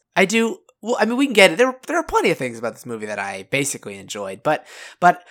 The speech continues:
I definitely gripe with the sort of model of, like, actually, everyone that they're gonna kill is gonna be super an asshole, so you'll be into it. But then I'm like, "But I don't think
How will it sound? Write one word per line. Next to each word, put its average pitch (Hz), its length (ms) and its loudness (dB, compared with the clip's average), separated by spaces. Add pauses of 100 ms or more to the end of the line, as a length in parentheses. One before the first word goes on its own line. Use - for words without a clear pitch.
(200)
I 185 140 6
definitely 180 880 0 (480)
gripe 160 340 4
with 151 80 -4
the 147 60 -6
sort 147 240 0
of 123 100 -8
model 123 500 0
of, 110 220 -8
like, 101 460 -8 (520)
actually, 175 480 2
everyone 208 360 2
that 202 80 -2
they're 180 100 -2
gonna 156 160 -4
kill 143 320 -4
is 135 100 -4
gonna 131 200 -8
be 117 420 -6
super 160 480 -4
an 123 80 -2
asshole, 120 600 -4
so 127 200 -4
you'll 117 160 -4
be 110 220 -8
into 117 260 -12
it. 101 200 -10
But 131 120 -10
then 143 140 -4
I'm 143 100 -8
like, 135 180 -6
"But 156 120 -6
I 180 40 -6
don't 214 180 -8
think 156 200 -4